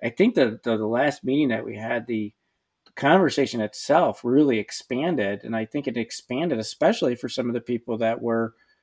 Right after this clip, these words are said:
let's say, going in, some of the most challenged in this type of thinking. Um, and, and so that goes back to, to me, it's like, K-, Kayla, you and I have talked about this all the time. What is culture? Maybe culture is perspective,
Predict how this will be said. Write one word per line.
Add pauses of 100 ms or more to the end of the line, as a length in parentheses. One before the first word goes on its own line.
(120)
let's
say,
going
in,
some
of
the
most
challenged
in
this
type
of
thinking. (1040)
Um,
and,
and
so
that
goes
back
to,
to
me,
it's
like, (560)
K-,
Kayla,
you
and
I
have
talked
about
this
all
the
time.
What
is
culture? (800)
Maybe
culture
is (120)
perspective,